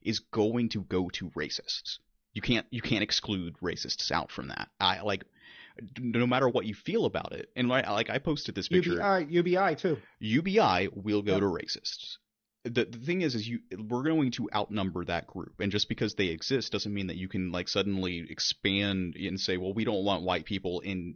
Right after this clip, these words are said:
Speaker 1: totality to even get anything." Li-, like, that, that is extremely problematic in my view. And, and to really deal with the issues, you're going to have, like, universality in the, the case of, of, uh, basic income, especially, especially. You,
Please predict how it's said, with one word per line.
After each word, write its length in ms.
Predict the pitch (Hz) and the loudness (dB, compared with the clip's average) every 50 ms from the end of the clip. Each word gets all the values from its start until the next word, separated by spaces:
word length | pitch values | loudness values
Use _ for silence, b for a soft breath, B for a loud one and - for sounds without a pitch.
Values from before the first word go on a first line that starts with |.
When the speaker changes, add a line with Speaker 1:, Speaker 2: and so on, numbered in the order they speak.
| - _ | -14 _
Speaker 1:
totality 720 | - 113 92 - - - 101 101 98 98 90 90 87 85 | -8 -8 -8 -8 -4 0 2 2 2 2 0 -2 -4 -8
to 140 | - - 85 | -10 -10 -8
even 400 | 92 92 90 90 87 82 80 78 - - - | -8 -8 -6 -6 -6 -6 -8 -10 -12 -8 -6
get 140 | 117 92 - | -6 -4 -2
anything." 640 | 101 113 139 107 82 - - - - - - 110 117 | 0 0 0 0 -2 -6 -12 -18 -18 -18 -16 -8 -4
Li-, 140 | 113 110 87 85 110 | -4 -4 -4 -4 -2
like, 220 | 107 101 98 95 | -2 -2 0 0
that, 220 | 98 120 127 110 - | 0 0 0 0 -2
that 120 | 117 127 | -2 -2
is 140 | 135 113 104 | -2 -2 -4
extremely 540 | 104 - - - - 120 117 110 101 98 95 | -4 -4 -4 -4 -2 -2 -2 -2 -2 -4 -4
problematic 600 | 98 101 101 95 87 87 90 98 123 127 110 - | -4 -4 -4 -2 -2 -2 -2 -2 -2 -2 -4 -4
in 120 | 87 87 | -4 -4
my 240 | 85 85 101 127 143 | -2 -2 -2 -4 -4
view. 360 | - - - - - - - B B B B B B B | -6 -8 -14 -18 -18 -18 -20 B B B B B B B
And, 160 | - 110 101 | -2 -2 -2
and 360 | 98 - 117 110 104 - - - | 0 0 -2 -2 -2 -2 -6 -8
to 140 | - 120 | -8 -8
really 340 | 101 95 104 127 147 139 107 | -6 -4 -4 -4 -2 -4 -6
deal 260 | 95 - 101 131 214 | -4 -4 -2 -2 -2
with 140 | 247 160 - | -2 -2 -4
the 160 | - 92 85 | -4 -4 -4
issues, 360 | 82 80 - - 85 92 101 - | -4 -4 -4 -4 -4 -4 -2 -2
you're 120 | 98 110 | -2 -2
going 380 | 107 - 95 90 101 113 117 120 117 - | -2 0 -2 -2 0 0 -2 -2 -4 -6
to 120 | 107 101 | -8 -8
have, 260 | 95 95 85 90 90 - _ | -6 -6 -6 -6 -6 -6 _
like, 180 | - 107 95 - | -6 -6 -4 -4
universality 880 | 98 104 104 104 98 101 95 - - - - 127 110 90 - 82 82 | -6 -4 -4 -4 -4 -4 -4 -4 -4 -4 -4 -4 -4 -4 -4 -4 -4
in 80 | 82 92 | -4 -4
the, 140 | 87 82 - | -4 -6 -8
the 160 | - 90 90 | -8 -8 -10
case 300 | - - - - - - | -8 -8 -10 -10 -8 -10
of, 80 | - - - - _ _ | -10 -10 -14 -18 _ _
of, 180 | - 76 78 - | -12 -12 -10 -6
uh, 280 | - 85 85 82 82 80 - _ | -4 -4 -2 -2 -4 -6 -6 _
basic 280 | - 87 - - - - | -6 -6 -6 -4 -2 -2
income, 340 | 131 180 - - - - 80 - | -2 -2 -2 -4 -6 -6 -8 -8
especially, 760 | - - - - - 220 - - - - - - - - - - - | -8 -6 -4 -4 -4 -4 -4 -6 -8 -10 -12 -14 -14 -16 -16 -12 -10
especially. 640 | - - - 180 220 - - - - - - - - _ - - _ | -8 -6 -6 -6 -6 -6 -8 -10 -12 -12 -14 -16 -20 _ -20 -20 _
You, 400 | - - 87 87 90 95 98 92 | -14 -12 -10 -8 -6 -6 -6 -6